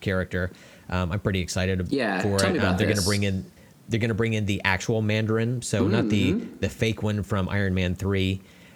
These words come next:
Speaker 1: um, not Ben Kingsley's character, but, uh, <laughs> Trevor Slattery,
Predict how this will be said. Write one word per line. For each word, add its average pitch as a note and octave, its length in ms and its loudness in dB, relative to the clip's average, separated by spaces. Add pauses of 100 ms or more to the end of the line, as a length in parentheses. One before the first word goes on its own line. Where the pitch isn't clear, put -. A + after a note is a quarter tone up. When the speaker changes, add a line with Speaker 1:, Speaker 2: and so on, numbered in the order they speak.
(120)
Speaker 1:
um, F2 540 0 (580)
not G2 200 -2
Ben G2 300 0
Kingsley's F#2 480 -2
character, F2+ 380 0
but, F2+ 300 -2
uh, F2 180 -2 (180)
<laughs> - 160 -6
Trevor C#3+ 260 -2
Slattery, F#2 520 -2